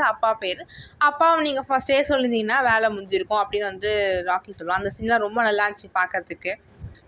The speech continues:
அதே மாதிரி அர்ஜுன் ஃபர்ஸ்ட் வந்து அவர் உண்மையை வந்து சொன்னதால ரீனா வந்து அர்ஜுன் கிட்ட பேசாம பிரேக்கப் பண்ணிட்டு போயிடுவாங்க. நெக்ஸ்ட் வந்து இப்போ வந்து உண்மையை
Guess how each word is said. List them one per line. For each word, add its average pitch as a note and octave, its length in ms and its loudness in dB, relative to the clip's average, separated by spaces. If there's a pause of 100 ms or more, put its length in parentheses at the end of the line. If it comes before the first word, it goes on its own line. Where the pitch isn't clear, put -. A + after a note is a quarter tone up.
அதே F#3+ 240 2
மாதிரி C#4+ 260 4
அர்ஜுன் G3 440 2 (200)
ஃபர்ஸ்ட் - 360 0
வந்து C#4 260 2
அவர் C#4 180 4
உண்மையை B3+ 440 2
வந்து B3 400 2
சொன்னதால A#3 760 4
ரீனா B3 360 2
வந்து G#3 360 -2
அர்ஜுன் A3 280 0
கிட்ட G#3+ 160 -2
பேசாம G#3 380 0
பிரேக்கப் A3 340 -2
பண்ணிட்டு G#3 240 -2
போயிடுவாங்க. F#3+ 500 0 (500)
நெக்ஸ்ட் B3+ 380 -2
வந்து D4 320 2
இப்போ C#4+ 220 0
வந்து C4+ 320 2
உண்மையை C#4+ 400 0